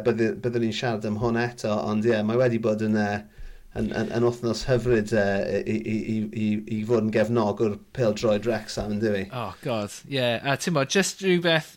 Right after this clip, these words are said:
Speaker 2: yy, jyst rhywbeth i, i, t'mod, i fwynhau, a, achos, t'mod, dyma, dyma pam dyn ni'n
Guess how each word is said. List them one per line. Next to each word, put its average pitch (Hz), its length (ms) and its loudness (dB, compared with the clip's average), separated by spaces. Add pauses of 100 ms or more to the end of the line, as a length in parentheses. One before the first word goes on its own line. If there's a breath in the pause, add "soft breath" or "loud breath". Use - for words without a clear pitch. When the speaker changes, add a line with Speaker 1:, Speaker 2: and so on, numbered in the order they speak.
Speaker 2:
yy, 160 500 2
jyst 185 240 -2
rhywbeth 185 180 -2
i, 156 140 2 (260)
i, 147 160 -8 (120)
t'mod, 120 420 -8 (760 loud breath)
i 147 140 -2
fwynhau, 139 720 2 (280)
a, 131 180 -4 (380)
achos, 135 420 -6
t'mod, 117 180 -8
dyma, 143 240 0 (680)
dyma 175 200 -2
pam 135 400 -2 (840)
dyn 143 140 -4
ni'n 139 240 -4